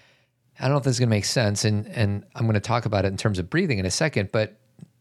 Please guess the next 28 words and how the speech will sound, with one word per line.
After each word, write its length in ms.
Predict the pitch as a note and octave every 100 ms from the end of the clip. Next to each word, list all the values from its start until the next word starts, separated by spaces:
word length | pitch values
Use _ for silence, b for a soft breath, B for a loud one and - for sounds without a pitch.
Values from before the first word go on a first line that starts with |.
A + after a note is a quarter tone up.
| _ -
maybe 320 | D3 G#3+ C4+
even 180 | E3+ C3+
let 160 | C3
it 40 | B2
s-, 200 | - - - -
ride 460 | C3 B2 C3 D3+
up 180 | C#3+ B2+
in 40 | B2+
the 80 | A#2
front 300 | - B2+ -
seat 260 | - F#3
to, 200 | - B2+ - -
to 180 | - C#3+
truly 720 | - - - G#3+ G3 D#3 A#2 - _ _
look 640 | A#2 A2 A2+ A#2+ C#3+ -
at 260 | A2 F#2+ F2
it. 260 | F2 - -
Because 260 | B2 C#3+ B2+
what 140 | C3
I 240 | C3 D#3 F3
do 460 | B2 A2 G#2+ A2 B B B B B
is 280 | B2+ A#2 G#2+
if 160 | B2 A2
it's 140 | E3+ E3+
in 60 |
the 80 | C#3+
back 260 | C3+ B2+ -
seat, 420 | - B2+ B2 -